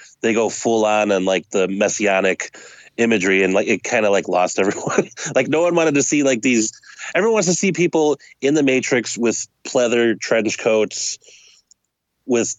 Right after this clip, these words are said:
submachine guns shooting the shit. They don't wanna see, like, cave people sweating on each <laughs> other, you know? And so I think that lost everyone. But, uh, a-, and then, you know, there were, there were some cast changes, like the, the Oracle.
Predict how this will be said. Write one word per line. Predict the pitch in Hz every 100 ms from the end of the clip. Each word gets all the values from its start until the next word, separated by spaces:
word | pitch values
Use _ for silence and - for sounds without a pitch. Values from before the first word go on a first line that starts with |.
| -
submachine | - 131 117 117 - 120
guns | 104 98 95
shooting | - 120 113 107
the | 98
shit. | 117 107
They | 117
don't | 135
wanna | 139
see, | 117 131 120 120
like, | 107 110 104 98 - - _ _
cave | - 127 123 110
people | 113 107 101
sweating | - - 117 110 104
on | 104
each | 107 - 151
<laughs> |
other, | 139 143 170 - - - -
you | 143
know? | 127 - - -
And | 139
so | - 143
I | 139
think | 156 151
that | 127
lost | 120 123 -
everyone. | 117 104 104 101 90
But, | 104 98 -
uh, | 107 98 98 - - _ _ _ _ - -
a-, | 180
and | 190
then, | 202 190 190 170
you | 175
know, | 147 139
there | 143
were, | 135 135
there | 143
were | 135
some | 120
cast | 113 135 123
changes, | - 113 107 104
like | 107 92
the, | 113 104 104 107 -
the | 101
Oracle. | 117 113 120 104 101